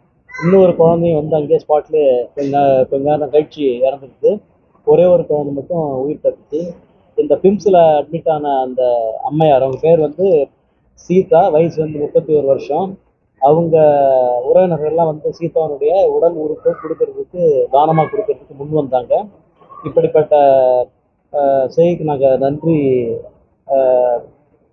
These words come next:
மிகப்பெரிய அளவுல தெரிவித்துக் கொள்கிறோம். அந்த அம்மாவுடைய, அஹ், இரண்டு கிட்னிகள் வந்து, ஒண்ணு வந்து நம்ம ஈஸ்ட் கோஸ்ட் மருத்துவமனையில வந்து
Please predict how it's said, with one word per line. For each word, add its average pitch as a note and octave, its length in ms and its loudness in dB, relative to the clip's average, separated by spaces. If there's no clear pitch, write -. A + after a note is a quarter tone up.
மிகப்பெரிய E3+ 500 2
அளவுல D#3 480 0
தெரிவித்துக் D3 380 -10
கொள்கிறோம். C#3 480 -4
அந்த D3+ 240 0
அம்மாவுடைய, E3 440 4
அஹ், C3 220 -4
இரண்டு D#3 720 0
கிட்னிகள் D3+ 400 -6
வந்து, D3 340 -2
ஒண்ணு D#3+ 140 0
வந்து D#3 220 -2
நம்ம C#3 180 -8
ஈஸ்ட் D#3+ 220 -6
கோஸ்ட் D#3 200 0
மருத்துவமனையில C#3 540 -2
வந்து E3+ 380 -2